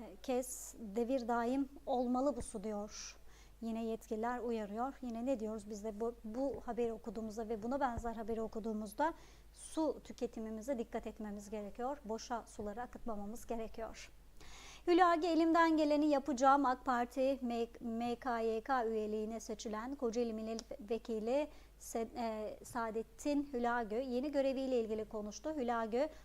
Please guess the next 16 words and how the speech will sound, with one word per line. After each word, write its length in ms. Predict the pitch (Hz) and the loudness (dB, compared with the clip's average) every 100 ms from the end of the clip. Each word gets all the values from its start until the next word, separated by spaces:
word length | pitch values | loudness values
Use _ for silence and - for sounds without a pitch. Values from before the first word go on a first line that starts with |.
| - | -6
"ak 200 | 262 - | -6 0
Parti'de 400 | 247 226 240 262 | 0 0 0 0
görev 300 | 220 233 254 | 2 0 0
isteme-, 540 | 247 - 240 233 240 - | -4 -6 -4 -2 -2 -4
istenmez, 760 | 147 - 247 220 240 320 - 226 | -12 -2 0 0 0 -2 -6 -2
verilir." 580 | 233 233 247 240 - - - | -2 0 0 -2 -6 -16 -10
dedi. 380 | 254 196 226 330 - - - - | -8 -6 -2 -2 -4 -16 -18 -12
"Bir 220 | 220 285 269 | -2 2 6
dava 320 | 269 269 285 | 6 8 6
adamı 280 | 277 262 262 | 6 4 4
olarak 400 | 262 269 302 247 | 4 2 0 0
bana 200 | 240 247 | 2 4
verilen 460 | 240 240 240 247 | 4 4 2 2
yeni 220 | 233 247 | 0 -2
görevde 440 | 233 220 214 208 294 | -2 0 0 2 2
elimden 520 | 247 233 220 240 240 | 2 0 0 0 -2